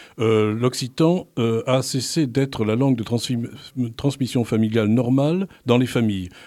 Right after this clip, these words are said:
Alors d'abord dans les familles de la haute société, ça c'est début dix-neuvième siècle, puis dans les classes moyennes, euh, aux alentours de dix-neuf cents, et progressivement au cours du vingtième siècle, ce sont les classes populaires, euh, ou dans des villes et des campagnes, et pas seulement des campagnes comme on le croit souvent,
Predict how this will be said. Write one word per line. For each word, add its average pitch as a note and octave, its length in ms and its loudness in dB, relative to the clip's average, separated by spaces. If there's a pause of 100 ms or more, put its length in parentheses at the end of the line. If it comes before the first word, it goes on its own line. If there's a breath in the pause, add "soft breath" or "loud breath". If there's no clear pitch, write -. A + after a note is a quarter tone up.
(100)
Alors G2+ 160 2
d'abord D3+ 300 6
dans A#2+ 100 4
les G#2+ 120 2
familles A2 280 2
de G#2+ 100 0
la G2 120 2
haute G2 160 -2
société, G2 460 -4
ça G2+ 160 -2
c'est F2+ 140 -4
début F2+ 220 -6
dix-neuvième F#2 460 -2
siècle, E3+ 320 -4
puis B2+ 160 -4
dans A2+ 100 2
les G2+ 100 0
classes G2 300 -4
moyennes, F#2+ 460 0
euh, D#2+ 100 -4
aux E2+ 160 -6
alentours E2+ 320 -4
de F2 80 -6
dix-neuf E2+ 400 -8
cents, D3+ 220 -2 (260 loud breath)
et G#2 80 -2
progressivement B2+ 840 2
au G2+ 120 0
cours G#2+ 320 -4
du E2 160 -10
vingtième E2+ 400 -4
siècle, B2+ 400 -4
ce F2 140 -8
sont A2+ 200 -2
les G2+ 80 -2
classes G#2 300 -4
populaires, F#2+ 600 -4
euh, D#2+ 200 -4
ou F2+ 320 -8 (360 loud breath)
dans F#2+ 140 -2
des F2 240 -2
villes A2 280 -2
et E2+ 80 -2
des F2+ 100 -4
campagnes, F#2 400 -2
et A#2+ 60 -2
pas F3 120 -2
seulement D3+ 240 0
des A#2+ 120 -2
campagnes G#2+ 420 -2
comme F#2 160 -2
on F2+ 40 -4
le F2+ 60 -6
croit E2+ 160 -8
souvent, A#2 320 -4